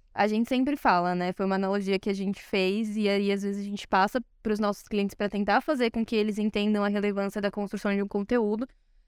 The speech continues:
que é o conteúdo, quando você constrói o seu conteúdo, constrói, terminou de construir, ela é sua.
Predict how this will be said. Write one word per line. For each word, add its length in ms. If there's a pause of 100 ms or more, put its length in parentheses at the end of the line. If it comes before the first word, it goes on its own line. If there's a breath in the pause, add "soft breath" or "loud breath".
(160)
que 200
é 300
o 100
conteúdo, 1120
quando 240
você 320
constrói 420
o 40
seu 160
conteúdo, 680 (300)
constrói, 760 (160)
terminou 320
de 80
construir, 520
ela 100
é 60
sua. 500